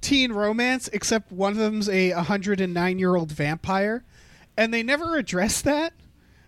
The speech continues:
uh, but it's constantly there where it's like,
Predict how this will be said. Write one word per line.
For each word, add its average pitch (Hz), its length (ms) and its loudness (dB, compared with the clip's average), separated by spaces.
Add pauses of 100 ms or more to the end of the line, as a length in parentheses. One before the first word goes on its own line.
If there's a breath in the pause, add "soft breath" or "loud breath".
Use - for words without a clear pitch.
(140 soft breath)
uh, 202 320 2 (160)
but 208 280 0 (260)
it's 214 220 0
constantly 226 640 0
there 165 400 0
where 190 260 2
it's 175 180 -2
like, 165 360 -2